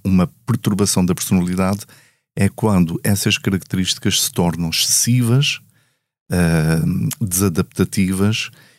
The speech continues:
e que a pessoa usa na maior parte das circunstâncias e que afeta a vida delas, como, por exemplo, a pessoa estar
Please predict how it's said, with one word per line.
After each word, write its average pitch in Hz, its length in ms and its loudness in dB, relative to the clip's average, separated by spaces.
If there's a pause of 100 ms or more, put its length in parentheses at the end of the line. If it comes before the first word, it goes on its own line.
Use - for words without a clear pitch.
e - 80 -8
que - 120 -4
a 110 40 2
pessoa - 360 0
usa 107 200 2
na 110 160 6
maior 107 340 4
parte 104 300 -4
das - 140 -4
circunstâncias 101 760 -2
e 107 60 -4
que - 140 -2
afeta 113 520 0
a 117 60 0
vida 107 340 0
delas, 113 400 2
como, 87 240 -2
por 95 140 -4
exemplo, 98 320 0
a - 20 0
pessoa - 240 -2
estar 104 400 0